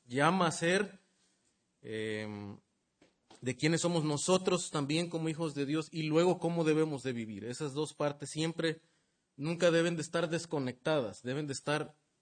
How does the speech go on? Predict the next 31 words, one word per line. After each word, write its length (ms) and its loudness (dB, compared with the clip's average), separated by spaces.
unidas, 580 -2
como 220 -6
lo 140 -2
vemos 320 -4
así 200 -6
en 120 -4
las, 240 -8
en 160 -6
las 120 -6
cartas. 380 -4
Pero 180 -4
bueno, 360 4
eh, 240 2
ya 160 4
la 140 6
siguiente, 440 -2
los 140 -2
siguientes 640 -2
sermones, 760 0
a 140 -8
partir 340 0
del 160 4
doce, 240 0
usted 220 -4
podrá 300 0
notar, 500 -2
¿verdad? 260 -6
Ese 220 -6
tono 520 -4
bastante, 1000 2
eh, 500 0